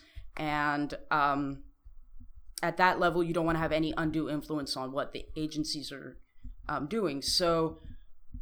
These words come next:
in her position, she advises the president, um, and, uh, they help craft what may become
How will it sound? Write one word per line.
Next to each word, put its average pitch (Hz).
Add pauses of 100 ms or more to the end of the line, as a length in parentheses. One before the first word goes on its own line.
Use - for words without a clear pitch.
(100)
in 185
her 220
position, 190
she 180
advises 165
the 202
president, 160 (440)
um, 151
and, 151 (120)
uh, 143
they 151
help 160
craft 151
what 160
may 165
become 151